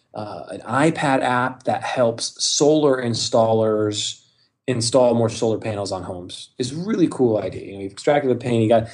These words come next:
he hasn't built the product yet. In order, and in order to build the product, you have to pre-sell it first. If you build a product before you pre-sell it in the foundation, we kick you out. You're not allowed to build a product until you've gotten a sale. So he's gotta sell, he's gotta sell the product now,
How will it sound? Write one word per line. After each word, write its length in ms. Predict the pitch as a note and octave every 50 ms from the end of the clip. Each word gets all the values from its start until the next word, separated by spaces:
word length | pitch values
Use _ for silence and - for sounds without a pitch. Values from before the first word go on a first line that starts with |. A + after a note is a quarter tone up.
| - - -
he 100 | - C3+
hasn't 260 | D#3+ E3+ E3+ F#3+ E3+
built 180 | C#3+ C#3+ C#3+ D3+
the 60 | D3
product 380 | - - B2+ A#2 A#2+ A#2 A#2
yet. 100 | B2 A#2
In 100 | A2+ A2
order, 220 | A2+ A#2 C3 C#3+ D3
and 220 | C#3+ - B2 B2
in 120 | B2 A#2+ A#2+
order 360 | B2 - - C#3 D3 D3+ C3
to 80 | B2+
build 320 | C#3 C3 A#2 B2+ B2 C3+ C3+
the 80 | C#3
product, 360 | - - C3 A#2 A#2+ A#2+ A#2 -
you 60 | A#2
have 60 | A2
to 60 | -
pre-sell 540 | - - - - D#3 D#3+ - - C3+ B2 B2+
it 80 | C3+ -
first. 380 | - A2 G2+ A2+ - - -
If 120 | C3 A#2 C#3
you 100 | C#3 C3
build 340 | A#2+ A2 A#2+ C#3 F3 F#3
a 40 | F#3
product 640 | - - - B2+ A#2 B2 C#3+ D#3 D#3+ - - - _ _ _ _ _ _ _ _ _
before 340 | - A#2 A2 - C3+ C3+ C#3
you 120 | C#3 C3 A2+
pre-sell 580 | - - - A#2+ B2 A#2+ - - C#3 C#3 D#3
it 180 | E3 E2+ - - -
in 100 | A#2+ A#2+
the 100 | A#2+ A#2
foundation, 560 | A#2 A#2+ A2+ A2 G#2+ A2 A#2+ - - C3+ A#2
we 100 | G#2 F2+
kick 280 | - - A2 - -
you 100 | - G2
out. 260 | F2+ - - - - - -
You're 120 | A#2+ A2+
not 140 | A2+ A#2+ C3+
allowed 240 | D3 C#3 C3 A#2+ A#2
to 60 | A2
build 140 | A2+ A2+ G#2+
a 60 | G2+
product 260 | - - G#2 G2 G2+
until 180 | G2 F2+ - F#2+
you've 120 | F#2+ F2+
gotten 160 | F#2 F#2 -
a 40 | -
sale. 340 | - - - - - - - _ _ _ _ _ _ _ - - - _ _ - -
So 260 | - C#3 B2+ B2 - - - _
he's 160 | - F3 E3+
gotta 180 | C#3 A2+ A2
sell, 320 | G#2+ - A2+ G#2+ A2+ B2+ B2+
he's 120 | C3+ C3 -
gotta 120 | - -
sell 140 | - A#2 A2
the 80 | A#2
product 340 | A#2 - E3 F#3 E3 C#3 -
now, 320 | B2 B2 A2 A2 G#2+ -